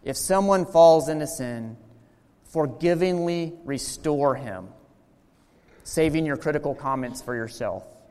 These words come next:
The New Living Translation puts it this, puts it this way. "If another believer is overcome by some sin, you who are godly should gently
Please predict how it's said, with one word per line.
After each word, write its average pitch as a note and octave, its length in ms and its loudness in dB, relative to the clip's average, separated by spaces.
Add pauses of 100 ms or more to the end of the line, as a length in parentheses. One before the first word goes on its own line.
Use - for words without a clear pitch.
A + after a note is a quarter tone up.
(1080)
The D#3+ 60 2
New F#3 160 4
Living F#3+ 280 4
Translation D3 580 -2
puts C#3 180 -4
it B2 80 -8 (100)
this, B2+ 240 -10 (180)
puts - 240 -8
it C3 240 -8
this A#2+ 220 -8
way. G#2 280 -8 (1000)
"If C#3 140 -4
another F#3+ 280 4
believer F#3+ 460 2
is D3 180 -2
overcome E3+ 540 0
by F#3 140 2
some F3+ 320 -4
sin, F#3 480 -6 (960)
you A3+ 420 0
who G#3+ 160 0
are E3+ 100 6
godly D3 840 0
should C3+ 320 -6
gently F#3 720 -4